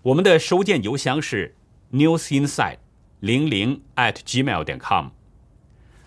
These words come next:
News Inside 这是新闻看点的英文名字，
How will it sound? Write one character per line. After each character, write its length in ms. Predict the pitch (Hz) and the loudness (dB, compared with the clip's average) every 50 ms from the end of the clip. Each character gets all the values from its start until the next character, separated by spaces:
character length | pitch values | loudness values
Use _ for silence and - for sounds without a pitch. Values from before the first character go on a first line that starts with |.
| - - - | -20 -8 0
News 360 | 139 165 214 226 226 - 196 | 2 4 4 2 0 -2 -2
Inside 260 | 190 180 175 170 139 123 | -2 0 0 0 0 2
这 120 | - 139 | 0 -2
是 140 | - 127 117 | 0 0 -2
新 260 | - - - 156 170 | -2 0 -2 0 0
闻 160 | 160 156 175 | 0 -2 -2
看 320 | - - - 226 190 113 - | -4 -6 -6 -4 -4 -4 -4
点 220 | 90 71 62 - | -6 -8 -8 -10
的 160 | - 73 - - | -14 -14 -14 -6
英 140 | - 139 165 | 0 0 2
文 140 | 180 139 98 | 4 4 2
名 240 | 92 80 58 - 80 | 0 -2 -6 -10 -12
字， 160 | 82 90 | -12 -12